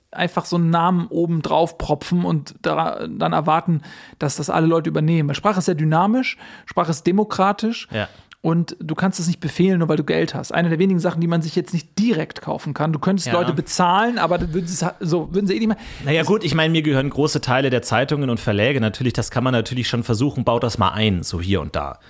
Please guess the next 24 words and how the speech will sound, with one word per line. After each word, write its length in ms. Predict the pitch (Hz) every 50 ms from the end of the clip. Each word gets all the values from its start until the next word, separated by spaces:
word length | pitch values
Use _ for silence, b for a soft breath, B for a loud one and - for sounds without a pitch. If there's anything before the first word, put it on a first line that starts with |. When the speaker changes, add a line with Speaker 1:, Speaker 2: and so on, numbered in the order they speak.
| B B B B B
Speaker 2:
Ja, 240 | 95 92 98 113 82
ähm, 160 | 98 107 110
Speaker 1:
Mhm. 60 | - 151
Speaker 2:
also 200 | 135 131 123 120
zum 160 | - - 113
Beispiel, 280 | 113 120 117 - -
da 80 | 117 113
gibt's 200 | 101 123 113 -
natürlich, 560 | - 117 - - 117 113 113 101 - - -
ähm, 220 | - 107 104 98 98
ich, 180 | 101 - -
äh, 80 | - - 98 - 113 107
kontrolliere 380 | - - 113 98 107 107 123 117
natürlich 200 | - - 110 92
auch 120 | 98 104
große 260 | - 107 120 117 - -
Teile 240 | - 98 104 113 104
von 160 | - 107 92
YouTube 360 | 104 110 120 - - 143 -
und 100 | - 107
sowas 240 | 117 117 113 113 107
in 80 | - -
der 100 | 107 107
Richtung. 300 | 117 113 - 123 120